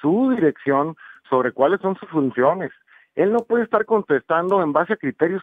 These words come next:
políticos, pero le voy a contestar de todas maneras. Sobre el gobierno del pri, hace dos gobiernos, yo fui muy crítico del presidente municipal, y es mi amigo desde jóvenes,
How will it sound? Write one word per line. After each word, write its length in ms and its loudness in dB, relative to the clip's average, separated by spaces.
políticos, 880 -4
pero 220 2
le 100 4
voy 160 2
a 60 -2
contestar 500 -2
de 80 0
todas 300 0
maneras. 480 0
Sobre 540 2
el 120 2
gobierno 500 2
del 180 0
pri, 380 2
hace 300 0
dos 400 2
gobiernos, 500 0
yo 280 2
fui 160 -2
muy 160 0
crítico 640 0
del 240 0
presidente 560 0
municipal, 680 0
y 140 4
es 100 2
mi 120 2
amigo 600 0
desde 240 2
jóvenes, 500 0